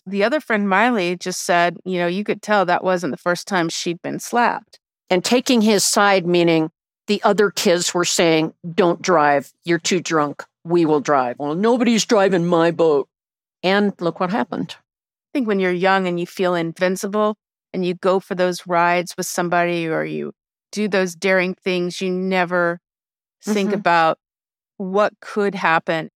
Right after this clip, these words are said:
Speaker 1: I don't think he intentionally wrecked the boat. I just wanna be
Speaker 2: Of
Speaker 1: clear about
Speaker 2: course
Speaker 1: that.
Speaker 2: not.
Speaker 1: I don't think he wanted Mallory to die. I think that
Speaker 2: No,
Speaker 1: this
Speaker 2: no.
Speaker 1: was unfortunately the repercussions of him not ever having to feel consequences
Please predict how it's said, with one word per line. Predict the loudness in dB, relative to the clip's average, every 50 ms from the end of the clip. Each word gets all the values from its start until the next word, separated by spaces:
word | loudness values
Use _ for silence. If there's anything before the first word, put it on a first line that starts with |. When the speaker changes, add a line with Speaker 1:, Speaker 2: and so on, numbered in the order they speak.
| _ _ _ _ _ _ -4 -2
Speaker 1:
I | 0
don't | 0 0 0
think | -2 -6 -6
he | -4 -6 -6 -6
intentionally | -4 -6 -10 _ -12 -8 -6 -4 -4 -4 -4 -4 -4 -4 -4 -2
wrecked | 0 0 -2 -2 -4
the | -12 -10
boat. | -4 -2 0 0 0 0
I | -4 -4
just | -4 -4
wanna | -4 -4 -4
be | -2 -2
Speaker 2:
Of | -2 -2 0
Speaker 1:
clear | 0 2 2 2
about | 4 2
Speaker 2:
course | 2 2 2
Speaker 1:
that. | 0
Speaker 2:
not. | 0 0 -2 -6 _ _ _ _ _ _ -2
Speaker 1:
I | 0
don't | 0 0 0
think | -2 -4 -6
he | -4 -4 -2 -2 -2 -2 -4 _ _ _ _ _
wanted | -4 -2 0 0 0 -2
Mallory | 0 0 2 4 4 4 2 2 0 -2 -4 -6
to | -8 -8
die. | -2 0 2 2 4 2 2 0 -2 -4 -4 -4
I | -4 -4 -4
think | -4 -8 -8 -6 -4 -4 -4 -6 _ -4
that | 0 2 2 4 4 2
Speaker 2:
No, | 2 0 -4 -6
Speaker 1:
this | -2 -2 -2 -2 -2
Speaker 2:
no. | -2
Speaker 1:
was | -2 -2 -2 -2
unfortunately | -4 -4 -4 -4 -2 -2 -2 -2 -2 -4 -2 -2 -2 -2 -2 -2 0 0 -2 -4 -6 _ _ _ _ _ _ _ _ _ _ _ _ _ _
the | -4 -2
repercussions | -2 -2 -2 -2 -6 -6 -2 -2 -4 -2 -2 -4 -4 -4
of | -4 -6 -6
him | -12 -14 -8 -4 -2 0 0 0 0 0 0 -2 -4 _ _ _ _ _ _ _ _ -6
not | -2 0 2 2 4 4 2 2 -2 _ -2
ever | 0 0 0 0 0 0
having | 2 2 2 2 0 -2
to | -4 -6
feel | -6 -2 0 0 0
consequences | 0 -2 -2 0 0 0 -2 -4 -8 -6 -4 -4 -4 -4 -4 -4 -6 -6 -6